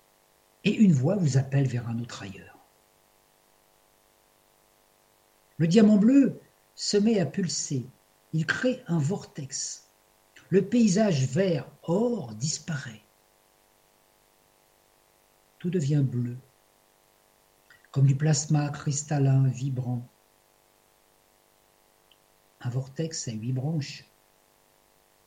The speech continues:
émane du diamant bleu que vous tenez en main. Vous êtes aspiré, transporté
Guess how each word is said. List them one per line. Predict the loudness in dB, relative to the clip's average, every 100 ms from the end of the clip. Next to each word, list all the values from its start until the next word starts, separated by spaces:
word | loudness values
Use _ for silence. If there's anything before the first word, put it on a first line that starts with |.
| _ _ _ _ _ _ _ _ _
émane | 2 4 4 2
du | 0
diamant | -6 -8 -8 -8
bleu | -14 -18 _ _ _ _ _ _ _ _ -2
que |
vous | -2 0
tenez | 2 2
en | 2
main. | -4 -8 -16 -20 _
Vous | 2 2
êtes | 0 -2
aspiré, | -4 -4 -10 -6 -6 -6 -8 -12 _ _ _ _
transporté | 0 0 0 -8 -8 -10 -14 -14